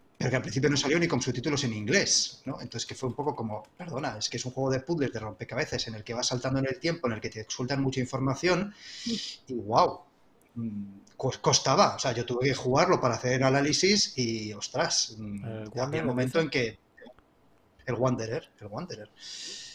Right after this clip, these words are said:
Speaker 3: Sí, sí, sí.
Speaker 1: Y,
Speaker 3: Yo
Speaker 1: y co-,
Speaker 3: no lo,
Speaker 1: y,
Speaker 3: no lo he
Speaker 1: y
Speaker 3: jugado
Speaker 1: co-, y
Speaker 3: todavía porque estoy
Speaker 1: costaba.
Speaker 3: esperando a los subtítulos. <laughs>
Speaker 1: Y co-, y costaba. Los subtítulos en otros idiomas, incluyendo alemán y español, eh,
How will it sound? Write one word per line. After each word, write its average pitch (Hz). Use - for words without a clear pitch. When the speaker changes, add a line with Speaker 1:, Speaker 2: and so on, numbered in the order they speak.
Speaker 3:
Sí, 117
sí, 110
sí. 107
Speaker 1:
Y, 104
Speaker 3:
Yo 120
Speaker 1:
y 135
co-, 131
Speaker 3:
no 120
lo, 131
Speaker 1:
y, -
Speaker 3:
no 131
lo 151
he -
Speaker 1:
y 147
Speaker 3:
jugado 151
Speaker 1:
co-, -
y -
Speaker 3:
todavía 143
porque 120
estoy -
Speaker 1:
costaba. 123
Speaker 3:
esperando 120
a 110
los 107
subtítulos. 107
<laughs> -
Speaker 1:
Y -
co-, -
y 127
costaba. 120
Los 120
subtítulos 175
en 160
otros 156
idiomas, 170
incluyendo 131
alemán 139
y 127
español, 131
eh, 107